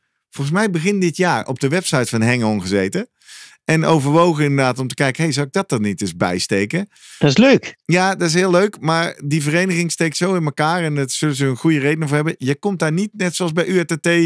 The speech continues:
Speaker 1: wel een keer binnenlopen, niet een keer binnenlopen. Je moet
Speaker 2: Ah,
Speaker 1: als
Speaker 2: oké,
Speaker 1: kennismaking
Speaker 2: ja.
Speaker 1: een
Speaker 2: Snap ik wel.
Speaker 1: theorieavond en drie kennismakingstrainingen doen. Dan moet je voor tweehonderdvijftig euro het pakje kopen. En als je dat hebt
Speaker 2: Pakje?
Speaker 1: gedaan, ja, de Hang-On, eh, kleding, weet ik veel. En als je dat hebt gedaan, dan mag je meekomen doen.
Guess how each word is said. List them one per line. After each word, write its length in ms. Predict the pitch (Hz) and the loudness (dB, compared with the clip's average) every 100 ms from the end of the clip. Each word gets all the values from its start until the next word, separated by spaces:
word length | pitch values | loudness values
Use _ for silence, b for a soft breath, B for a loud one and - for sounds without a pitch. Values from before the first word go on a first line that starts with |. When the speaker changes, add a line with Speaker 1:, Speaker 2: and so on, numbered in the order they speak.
| 160 b b b _ | -2 b b b _
Speaker 1:
wel 280 | 120 165 165 | 0 0 0
een 60 | |
keer 180 | 165 147 | 0 0
binnenlopen, 580 | 156 165 151 156 143 151 | 0 0 0 0 0 -2
niet 160 | 175 | -4
een 60 | 131 | -4
keer 120 | 131 | -2
binnenlopen. 460 | 117 120 120 147 160 | -2 0 -2 -2 -2
Je 80 | 156 | 0
moet 260 | 180 - - | -2 -4 -2
Speaker 2:
Ah, 260 | 104 101 | 2 2
Speaker 1:
als 100 | 104 | 4
Speaker 2:
oké, 120 | 107 107 | 4 4
Speaker 1:
kennismaking 640 | 104 95 90 85 170 90 | 2 2 2 2 0 0
Speaker 2:
ja. 40 | 92 | 0
Speaker 1:
een 80 | B B B - | B B B -6
Speaker 2:
Snap 260 | 147 175 | -4 0
ik 60 | 175 | 2
wel. 80 | 101 | 2
Speaker 1:
theorieavond 720 | 208 185 165 151 131 123 117 | 2 2 2 0 -2 -4 -4
en 180 | 143 143 | -4 -2
drie 240 | 147 180 | -2 -2
kennismakingstrainingen 1000 | 175 190 202 190 185 165 180 190 180 170 | -2 -2 -2 -2 -2 -4 -2 0 0 0
doen. 140 | 202 | 0
Dan 100 | 190 | -2
moet 120 | 170 160 | -2 -4
je 60 | |
voor 100 | 151 | -6
tweehonderdvijftig 600 | 151 170 151 160 160 151 | -2 -2 -2 -2 -2 -2
euro 180 | 156 147 | -2 -2
het 140 | 127 | 0
pakje 280 | - 196 202 | -2 -2 -4
kopen. 420 | 202 208 196 285 b b b b | 0 0 0 -4 b b b b
En 100 | - | -6
als 120 | 143 135 | -4 -2
je 80 | |
dat 160 | 127 175 | 0 2
hebt 120 | 175 | 0
Speaker 2:
Pakje? 140 | 190 131 | 2 2
Speaker 1:
gedaan, 440 | 180 208 240 202 _ | 4 0 -4 -10 _
ja, 420 | - 139 170 202 143 | -2 0 0 -2 -2
de 140 | 139 | -2
Hang-On, 500 | 147 156 175 165 165 160 | 0 0 0 0 0 0
eh, 220 | 160 156 151 | 0 -2 -2
kleding, 400 | 156 156 165 160 | -2 -2 -2 -2
weet 120 | 143 | -4
ik 140 | 160 | -4
veel. 280 | - 147 185 B B B - | -4 -4 -4 B B B -4
En 120 | 143 | 0
als 100 | 151 | 0
je 100 | 147 | 2
dat 180 | 160 202 | 2 2
hebt 180 | 208 - | -2 -2
gedaan, 400 | 170 175 208 160 | 0 0 -2 -6
dan 300 | 104 135 208 | -2 0 2
mag 160 | 214 202 | 0 -2
je 120 | 170 | 0
meekomen 440 | 147 117 113 104 104 | 0 0 -2 -2 -2
doen. 260 | 160 208 | -2 -4